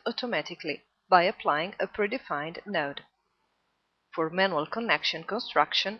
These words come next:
please see the previous videos. We apply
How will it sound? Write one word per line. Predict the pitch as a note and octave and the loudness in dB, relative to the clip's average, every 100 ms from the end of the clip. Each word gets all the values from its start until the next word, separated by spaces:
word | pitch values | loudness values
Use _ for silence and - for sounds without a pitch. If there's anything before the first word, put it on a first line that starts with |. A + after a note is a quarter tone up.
| _ | _
please | - A#3+ A#3+ | -4 -2 -4
see | - - C#3+ - | -10 -10 -10 -6
the | G3 | -6
previous | - C#3+ D3 D#3+ - | -4 -6 -4 -8 -8
videos. | C#3+ C3+ - - _ _ _ _ _ _ _ _ _ _ _ _ _ _ _ _ _ - | -10 -10 -10 -10 _ _ _ _ _ _ _ _ _ _ _ _ _ _ _ _ _ 0
We | F3 | 2
apply | G3+ - G3 A3+ | 2 6 6 6